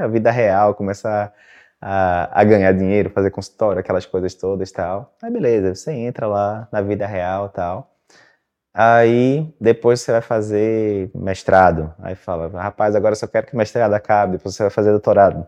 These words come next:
Meu caso, né? Obviamente, não é obrigatório. "Vou fazer doutorado, só quero que o doutorado acabe." E termina que se você fica nessa sequência, a vida fica eternamente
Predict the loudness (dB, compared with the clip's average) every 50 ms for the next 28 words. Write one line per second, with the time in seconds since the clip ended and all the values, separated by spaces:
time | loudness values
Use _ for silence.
0 | _ 0 0 2 2 2 2 2 0 -2 -8 -6 -2 0 0 0 0 -2 -4 -6
1 | -8 -6 -6 -4 -2 -2 -2 -2 -2 -4 -6 -8 -10 _ _ _ _ _ _ -8
2 | -2 0 2 4 6 6 6 4 4 2 4 4 2 2 0 -2 -2 2 2 2
3 | 4 4 4 4 6 6 6 6 6 4 2 2 2 2 2 2 -2 _ _ _
4 | _ _ _ _ _ _ _ _ _ _ _ 0 0 2 4 4 4 4 4 2
5 | 0 0 -2 -4 -4 -4 -4 -2 0 -2 -2 -2 -2 0 2 2 2 2 0 -2
6 | -4 -6 -6 -6 -4 -4 -4 -4 -4 -4 -4 -4 -6 -8 -8 -8 -8 -6 -2 0
7 | 0 0 2 0 -2 -2 -2 -4 -4 -6 -4 -2 -2 -2 -2 -2 -2 -2 -2 -2
8 | -2 -2 0 0 -2 -2 -4 -6 -12 -20 -20 _